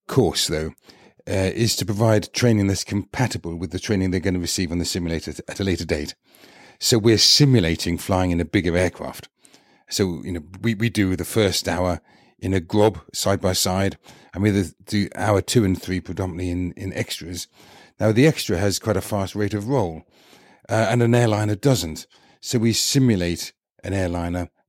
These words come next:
by constraining the rate of roll somewhat. Uh, but the, the extra is, is perfect for the job because, of course,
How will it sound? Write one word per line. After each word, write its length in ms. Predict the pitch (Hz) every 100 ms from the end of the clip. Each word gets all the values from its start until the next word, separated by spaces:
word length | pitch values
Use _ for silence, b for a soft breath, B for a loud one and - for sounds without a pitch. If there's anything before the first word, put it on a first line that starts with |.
| - -
by 240 | 98 95
constraining 640 | 87 95 85 - 107 98 85
the 80 | 82
rate 220 | 85 78
of 60 |
roll 160 | 80 80
somewhat. 380 | - 82 80 - _ _ _ _ _ _ _ -
Uh, 120 | 87 b b b b
but 140 | 110
the, 160 | 160 170
the 160 | 147
extra 240 | 175 - 113
is, 200 | 101 87
is 180 | 92 -
perfect 420 | 127 127 104 87
for 100 | 82
the 100 | 87
job 400 | 98 101 82 - B B B B _
because, 500 | - - - 127 110
of 80 | 82
course, 380 | - 82 -